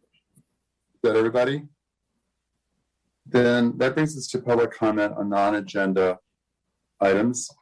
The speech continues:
Um, this is an opportunity for an attendee to speak on an item that is not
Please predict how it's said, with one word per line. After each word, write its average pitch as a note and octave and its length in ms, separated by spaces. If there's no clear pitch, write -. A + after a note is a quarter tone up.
Um, G2+ 420
this A#2 200
is G#2 120
an A2+ 80
opportunity G2+ 720
for F#2 460
an G2+ 80
attendee G2 440
to F#2+ 80
speak G2+ 420
on G2 100
an F#2+ 100
item G2 340
that F#2+ 100
is F#2+ 180
not A2 460